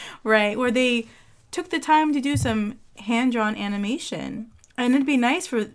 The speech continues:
like, to see that in film again, like, just, you know, pop up here and there because it is a very beautiful thing to see. And that whole scene, it was neat to see.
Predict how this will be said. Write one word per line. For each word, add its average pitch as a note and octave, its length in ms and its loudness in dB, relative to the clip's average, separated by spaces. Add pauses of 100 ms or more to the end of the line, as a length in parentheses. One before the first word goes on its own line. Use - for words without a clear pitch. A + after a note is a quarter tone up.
(140)
like, G3+ 200 -4
to G#3+ 100 -4
see A#3+ 220 -2
that C4 200 0
in F#3+ 320 -8
film F#3 380 -6
again, F#3+ 560 -8 (280)
like, F#3 300 -8
just, F#3+ 320 -10 (240)
you G3+ 80 -6
know, F#3 320 -8 (500)
pop A3 220 6
up D4 200 0
here B3 160 0
and A3+ 140 0
there A3 160 0
because G#3+ 480 -4 (560)
it A3+ 140 4
is C4 160 4
a C4+ 60 2
very G3 680 -2 (380)
beautiful G#3+ 360 0
thing G3+ 300 -6
to A3+ 160 -4
see. C#4+ 580 -4 (100)
And G#3+ 200 2
that A3 320 2
whole A#3+ 240 0
scene, C4+ 520 -2 (120)
it C#4 140 0
was C4 220 0
neat G#3+ 340 -2
to C4+ 100 -2
see. C4 500 -6